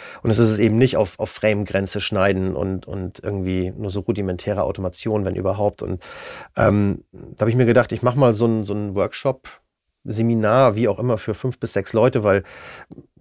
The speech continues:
für mehr ist dann auch nicht so viel Platz. Es sollen ja alle was sehen und es sollen ja alle was davon haben,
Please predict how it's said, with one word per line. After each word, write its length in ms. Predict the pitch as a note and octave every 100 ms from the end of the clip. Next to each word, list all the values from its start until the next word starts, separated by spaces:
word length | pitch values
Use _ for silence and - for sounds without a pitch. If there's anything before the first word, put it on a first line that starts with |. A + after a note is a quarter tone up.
| -
für 80 | -
mehr 220 | - -
ist 160 | - -
dann 80 | -
auch 100 | G2
nicht 160 | G2
so 100 | A2+
viel 120 | F#2+
Platz. 520 | F#2 B2 G#2 - - _
Es 160 | F#2+ F#2
sollen 160 | G#2+
ja 80 | G#2
alle 160 | G#2+ F#2+
was 160 | F#2
sehen 260 | G#2+ G#2+ A#2
und 80 | G#2
es 60 |
sollen 160 | G#2 G2+
ja 60 |
alle 140 | - G2
was 140 | F#2+
davon 280 | G2+ G2 F2+
haben, 280 | G2+ G#2+